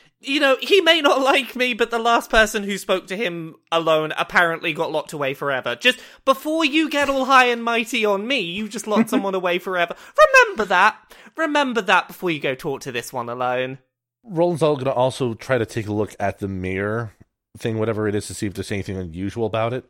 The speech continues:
Speaker 3: offhand. Uh, twelve on the perception on that.
Speaker 2: Yeah, so you look at this mirror, and it's, um, it is obviously, like, as clean as the laws of physics would allow, <laughs> 'cause that's all he's been doing all day, basically, besides arresting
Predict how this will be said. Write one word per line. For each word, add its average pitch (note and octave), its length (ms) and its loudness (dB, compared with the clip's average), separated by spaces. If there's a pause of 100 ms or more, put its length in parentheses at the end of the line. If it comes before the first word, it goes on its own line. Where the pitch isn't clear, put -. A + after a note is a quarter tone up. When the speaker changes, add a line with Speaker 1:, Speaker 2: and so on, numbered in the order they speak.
Speaker 3:
offhand. G#2+ 560 -6 (160)
Uh, D#2 440 -6 (580)
twelve A2+ 520 -4
on G2+ 140 -8
the G2 100 -6
perception G#2+ 520 -10
on A2 100 -8
that. A2+ 240 -8 (680)
Speaker 2:
Yeah, B2 340 -8
so - 140 -14
you G3 140 -8
look A#3 160 -10
at A3 80 -14
this A3+ 160 -14
mirror, A#2 400 -8
and C3 220 -12
it's, C#3 240 -14
um, B2 400 -8 (440)
it C#3 120 -10
is B2+ 80 -12
obviously, C3 640 -8
like, A#2 240 -14
as A#2 160 -14
clean B2 400 -12
as A2+ 420 -12 (360)
the A#2+ 100 -8
laws A#2 340 -6
of A2 120 -16
physics A2+ 480 -14
would A2 120 -14
allow, A2 520 -8
<laughs> C#3+ 80 -14
'cause F3 100 -6
that's A#2 160 -8
all A#2+ 200 -8
he's A2+ 260 -12
been A2 140 -14
doing G#2+ 280 -14
all G#2+ 180 -12
day, B2+ 220 -8
basically, G2+ 440 -14
besides G2 420 -14
arresting G2 500 -14